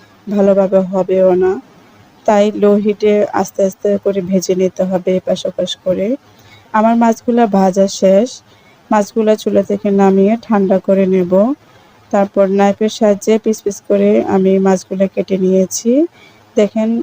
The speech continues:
কত সুন্দর হয়েছে আমার মাছগুলা ভাজা। যারা পলি মাছের কোপ্তা রেসিপি কখনো খাননি, আপনারা একবার বাসায় বানিয়ে খেয়ে দেখতে পারেন।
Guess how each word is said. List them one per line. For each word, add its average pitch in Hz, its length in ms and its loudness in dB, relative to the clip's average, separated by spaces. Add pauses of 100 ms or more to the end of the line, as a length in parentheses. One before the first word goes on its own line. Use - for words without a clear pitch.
(140)
কত 220 200 0
সুন্দর 208 420 -2
হয়েছে 208 300 0
আমার 196 180 2
মাছগুলা 196 520 0
ভাজা। 185 460 0 (600)
যারা 220 240 4
পলি 240 260 0
মাছের 240 260 -2
কোপ্তা 233 280 -4
রেসিপি 214 400 -2
কখনো 196 380 -2 (100)
খাননি, 196 500 2 (120)
আপনারা 214 320 -2
একবার 214 200 -2
বাসায় 196 380 -2
বানিয়ে 196 380 -2
খেয়ে 196 240 -2
দেখতে 185 360 -6
পারেন। 190 400 2